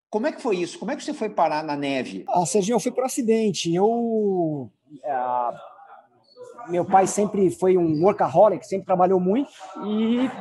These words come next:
Speaker 2: hum, a gente não via, quer dizer, via ele no jantar, mas pra conviver, a gente convivia pouco. E aí surgiu a ideia de fazer uma viagem de esqui, né? Uma viagem de família, de só os filhos e os pais.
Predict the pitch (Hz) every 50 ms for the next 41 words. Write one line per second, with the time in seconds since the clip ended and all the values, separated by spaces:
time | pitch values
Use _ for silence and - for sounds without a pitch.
0 | 202 - - - - 170 175 180 185 185 185 190 196 185 190 190 190 190 190 185
1 | 165 170 185 - 175 175 190 202 - 220 233 220 196 208 233 254 233 214 175 -
2 | - 269 220 180 165 147 156 226 254 185 180 202 233 254 339 262 254 254 269 285
3 | 226 - 185 185 165 - 220 247 131 - - - - 170 160 - 226 247 226 208
4 | 208 165 123 127 175 240 254 - - - - - - _ - - - - _ _
5 | _ _ - 123 131 180 185 - - 220 202 208 196 165 208 262 302 294 - 240
6 | 226 214 - - - - _ _ _ _ _ _ _ _ _ - - _ _ -
7 | _ - _ - - 180 185 196 202 208 208 208 208 202 240 262 277 285 285 -
8 | - 370 277 214 254 285 285 285 214 233 240 262 - - - 285 247 269 277 269
9 | 262 294 247 226 226 247 254 247 240 294 311 269 262 254 254 240 226 214 202 190
10 | 185 175 160 156 147 185 226 202 - - 208 220 262 285 233 180 196 208 185 170
11 | 151 180 180 180 208 190 226 196 - 233 233 208 196 208 240 240 262 262 196 175
12 | 175 185 175 170 160 - _ _ _ _ _ _ _ _ - - - - 180 190
13 | 185 - - - 214 202 208 196 185 226 247 226 - - 277 233 220 220 226 247
14 | 240